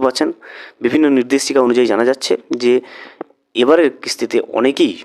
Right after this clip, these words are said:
অনেক কৃষক রয়েছে যারা টাকাটা পাবে না, কারণ এই প্রকল্পের যে বিশেষ নির্দেশিকা দেওয়া হয়েছিল সেই নির্দেশিকা এরা পালন করেননি। ডিবিটির মাধ্যমে প্রকল্পের টাকা আসার ফলে কেওয়াইসি আপডেট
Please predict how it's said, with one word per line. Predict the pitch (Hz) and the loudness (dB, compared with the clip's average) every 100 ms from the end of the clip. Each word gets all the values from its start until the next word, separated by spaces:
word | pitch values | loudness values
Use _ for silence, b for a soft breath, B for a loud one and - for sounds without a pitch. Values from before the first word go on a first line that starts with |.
| - - | -8 -2
অনেক | 208 - | -2 -2
কৃষক | 139 - 120 | -2 -2 0
রয়েছে | 107 - 117 | 0 0 0
যারা | 101 143 - - | 0 0 -2 -4
টাকাটা | 101 98 - - _ _ - | -2 -2 -4 -8 _ _ 0
পাবে | 117 110 87 | 2 2 -2
না, | 80 - 120 | -6 -2 2
কারণ | 156 127 127 120 | 4 2 0 -2
এই | 117 | 0
প্রকল্পের | 120 - 165 156 110 | -2 0 2 0 2
যে | 113 107 123 | -2 -2 -4
বিশেষ | - 180 - 123 | -2 -2 0 -2
নির্দেশিকা | 117 120 - 110 98 | 0 -2 -2 -4 0
দেওয়া | 101 113 | -2 -2
হয়েছিল | 107 165 - B B B - | -2 -2 -4 B B B -4
সেই | 113 117 | 0 2
নির্দেশিকা | 127 151 - - 107 | 2 -2 -2 -2 0
এরা | 113 - | 0 0
পালন | 101 101 101 | 0 0 2
করেননি। | 127 120 87 - - _ _ _ B B B B B _ _ _ _ _ _ _ _ _ - _ _ _ _ - 127 | 2 2 -2 -6 -18 _ _ _ B B B B B _ _ _ _ _ _ _ _ _ -20 _ _ _ _ -16 -2
ডিবিটির | 156 185 220 208 175 | 0 2 0 2 4
মাধ্যমে | 147 139 175 170 | 4 4 2 2
প্রকল্পের | 139 139 139 147 - | 0 0 2 0 0
টাকা | 107 127 117 | 0 2 0
আসার | 117 123 - | 0 -6 -2
ফলে | 147 247 - | -2 -2 -4
কেওয়াইসি | 127 143 151 156 - 160 - 110 | 0 4 4 2 0 -2 0 -2
আপডেট | 120 135 | 0 -2